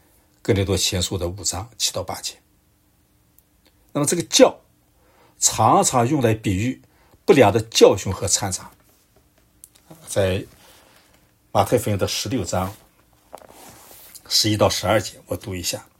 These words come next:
马太福音的十六章十一到十二节，主耶稣说：“要防备法利赛人和撒都该人的教。”这话不是指着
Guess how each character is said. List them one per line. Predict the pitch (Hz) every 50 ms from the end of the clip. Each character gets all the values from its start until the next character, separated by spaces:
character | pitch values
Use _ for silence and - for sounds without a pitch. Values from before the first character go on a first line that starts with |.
| _ _ _ _ _ _ - - _ _ _ _ _ _ _ _ _ _
马 | - 110
太 | 104 - 120
福 | 104 - -
音 | 101 101
的 | 95 98 87
十 | - - - - - - -
六 | 92 120 135 -
章 | 90 - 98 92 87
十 | - - - - 95 92
一 | 104 107
到 | 101 104 92
十 | - - - 95
二 | 104 123 120
节， | - - - - - _ _ _ _ _ _ _ _ _ _ _ - - _ _ - _ _ _ _ _ _ _ _ _ _ - - - _ _ _ _ _ _ _ _ _ _ - - _ _ _ _
主 | - - 110
耶 | 104 101
稣 | 95 - 113 104 113 - - _ _ - - _ _ _ _ _ _ _ _ _ _ _ _ _ _ _ _
说 | - - - 117 104 101 101 98 - - - - _ _ -
：“要 | 131 117
防 | 107 - - 101 95 104 117 117
备 | - 143 135 110 - - - -
法 | - - 104 107
利 | 113 123
赛 | 113 - - - 143
人 | 113 90 90 95
和 | 92 - - 98
撒 | 90 - - - 113
都 | 104 - 107
该 | 101 - - 120 117
人 | 90 82 78
的 | 82 85
教。” | - - - - 76 - - _ _ _ _ _ _ _ _ _ _ _ _ _ _ _ _ _ _ _ _ _ _
这 | - - 208 151
话 | - 131 113 92 - - _
不 | - -
是 | - - 143
指 | 120 - - 98
着 | 87 - - - 73 -